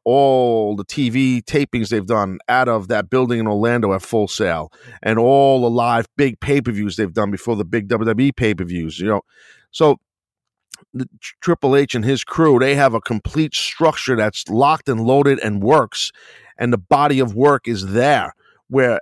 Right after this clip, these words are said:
A E W and the crew at A E W, from production to talent and everyone behind the scenes, this is, I, I don't wanna sit here and exaggerate or lie or bullshit and say this is new to them. No, they're experienced men and women that work for A E W. Trust me.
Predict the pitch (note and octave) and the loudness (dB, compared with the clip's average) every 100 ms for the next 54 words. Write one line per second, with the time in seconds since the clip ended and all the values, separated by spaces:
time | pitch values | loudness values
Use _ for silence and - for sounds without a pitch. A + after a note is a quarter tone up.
0 | - D#3 E3 C#3 E3+ C3 A2+ - A#2 A2+ | 0 0 2 2 2 2 0 0 -2 -4
1 | - E3+ F#3 C3+ B2 A2+ A#2+ G2 G2+ F#2+ | -4 2 4 4 2 0 -2 -2 -2 -2
2 | - _ _ _ C3+ A2 B2+ C#3 D3+ - | -4 _ _ _ -4 -2 0 0 0 0
3 | D3+ D3 - B2 - D#3 D#3 D3+ C#3+ - | -2 -2 -6 -10 -4 2 4 4 0 -2
4 | A2+ B2 C3 B2 A#2+ C3+ B2+ G#2+ - E3 | -4 -2 -2 -2 -2 -2 -2 -4 -2 0
5 | D3+ A#2+ - - _ _ _ - D#3+ - | 2 0 -4 -14 _ _ _ -6 -4 -2
6 | D#3+ - _ _ - - - _ _ B2+ | -4 -6 _ _ -16 -8 -8 _ _ -2
7 | C#3 D#3+ - D#3 D3+ C#3 A#2 C3 D#3 B2 | 0 -2 0 0 2 0 0 0 0 2
8 | C#3 A#2+ A2 A#2+ C#3 C3 B2 A#2 A#2 - | 0 0 0 2 2 2 2 0 -2 -6
9 | A2 C3 F3 - B2 - A2+ A2+ G2+ B2 | -4 -2 -2 -4 -8 -6 -4 -2 -2 -2
10 | - G2 A2 D3+ G#3 C#3+ F2+ F2 G#2 F3 | -4 -4 0 0 0 -2 -4 -6 -4 -2
11 | D3+ F3 _ - _ C#3 D3+ D3 - D#3+ | -2 -4 _ -20 _ 0 2 0 -2 0
12 | D#3 C#3 C#3 C#3+ B2+ B2 G3 C#3+ A#2 - | 0 -2 -2 0 0 0 0 0 -2 0
13 | B2+ A#2+ B2 A2+ C3 E3+ G2+ E2 F3 F3+ | -2 0 -2 0 2 0 -2 -2 -2 -2
14 | G2 - | -4 -12